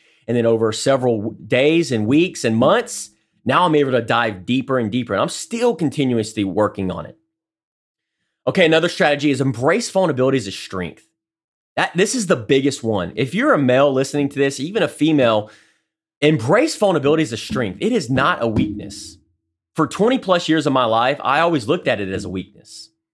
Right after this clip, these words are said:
But then it just gave me surface level connections in, in that my relationships were not meaningful.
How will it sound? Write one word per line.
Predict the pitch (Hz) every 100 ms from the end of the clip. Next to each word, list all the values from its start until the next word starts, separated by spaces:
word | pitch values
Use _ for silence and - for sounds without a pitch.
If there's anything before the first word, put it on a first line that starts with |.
| -
But | 147
then | 180
it | 175
just | 139 151 107
gave | 139 156 156
me | 143 131 120 120 _ _ -
surface | - - 160 170 175 160
level | 131 135 131 127 120 107 _ _ _
connections | - 143 139 190 - 117 107
in, | 113 113
in | 80 113
that | 113 -
my | 98
relationships | 98 98 127 - 123 131 127
were | 113
not | 107 123 -
meaningful. | 113 165 170 - 151